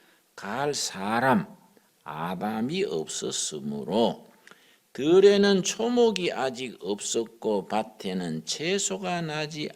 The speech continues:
아니하였으며, 하나님이 지으신 땅, 엘레츠 땅에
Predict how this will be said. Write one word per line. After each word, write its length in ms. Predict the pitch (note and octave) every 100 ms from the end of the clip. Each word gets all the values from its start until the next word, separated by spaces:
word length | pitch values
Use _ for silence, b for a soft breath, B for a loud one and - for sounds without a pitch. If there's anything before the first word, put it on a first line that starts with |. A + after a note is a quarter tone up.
| _
아니하였으며, 1200 | - B1+ C#2 D#2 E2+ G#2+ C#3 - - F#3+ F#3 E2 - - _ _ b b b b b b b
하나님이 960 | _ - F3+ F#3 F3+ E3+ E3+ D#3+ D#3 C#3+
지으신 1080 | - D#3 D3 B2+ - B2 B2 A#2 A2 G2 - - _ _ _ _ _ _
땅, 380 | G2+ G2+ D#2+ - _ _ _ _ _ _ _
엘레츠 680 | C#2+ D#2 F#2 G2 - F2 -
땅에 480 | - F2+ F#2 D#2